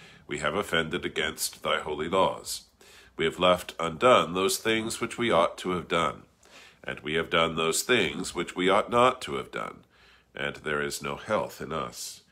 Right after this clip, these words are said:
But thou, O Lord, have mercy upon us, miserable offenders. Spare thou those, O God, who confess their faults. Restore thou those who are penitent,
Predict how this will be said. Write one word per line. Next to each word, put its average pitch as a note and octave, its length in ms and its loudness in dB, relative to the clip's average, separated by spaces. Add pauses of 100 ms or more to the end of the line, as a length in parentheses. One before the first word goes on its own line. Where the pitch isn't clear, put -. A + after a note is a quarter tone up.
(380)
But - 160 -20
thou, G#2 400 8
O G#2 60 0
Lord, D#2 400 -2 (260)
have - 140 -12
mercy G2+ 440 0
upon E2+ 360 -4
us, - 360 -10
miserable G2+ 520 -2
offenders. - 720 -8 (340)
Spare F#2 380 0
thou F2+ 200 4
those, A2+ 460 6
O B2 80 6
God, F#2 420 4
who G#2 100 -8
confess F2+ 540 -4
their F#2 200 -4
faults. - 540 -12 (500)
Restore A2 420 6
thou B2 220 8
those A2 420 4
who F#2+ 100 0
are F#2 140 2
penitent, F2 640 -6